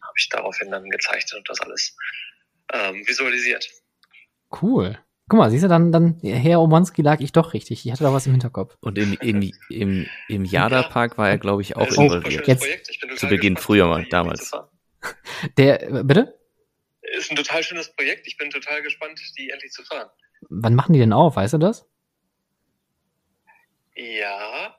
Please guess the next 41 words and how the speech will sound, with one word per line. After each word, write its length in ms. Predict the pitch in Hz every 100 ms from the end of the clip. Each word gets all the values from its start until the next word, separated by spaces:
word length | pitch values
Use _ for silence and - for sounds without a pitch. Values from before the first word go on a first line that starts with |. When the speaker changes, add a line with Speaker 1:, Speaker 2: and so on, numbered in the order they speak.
| -
Speaker 2:
<laughs> 320 | 117 143 131
Darf 180 | 151 151
man 140 | 269 262
das 200 | 202 -
verraten? 520 | 147 139 147 180 196
Ist 180 | 196 214
ja 100 | -
die 140 | 208 208
Frage. 500 | - 147 175 175 120 320 240
Dann 120 | 165
la-, 120 | 175 175 220
dann 100 | 165
lassen 220 | 175 180
wir 60 | 160
das 140 | 156
mal 100 | 175 143
an 60 |
der 100 | 143
Stelle. 200 | - 147
Aber 160 | 143 147
sag 60 | 185
mal, 80 |
der 100 | 170
Julian 320 | 151 220 190 156
hat 140 | 160
gerade 180 | 151 156
hier 100 | 143
den 120 | 139
Zeigefinger 560 | - 165 214 - 131 120
gehoben 340 | 113 123 156 - - -
und 100 | 120
sagte 380 | 127 151 170 156
etwas 260 | 143 151
vom 200 | - 135
Jada-Park. 800 | 120 110 143 180 98 - 104 98
Warst 160 | 110 -
du 40 |
da 100 | 135
auch 120 | 95 147
mal 120 | 190
involviert? 580 | 185 180 147 165 -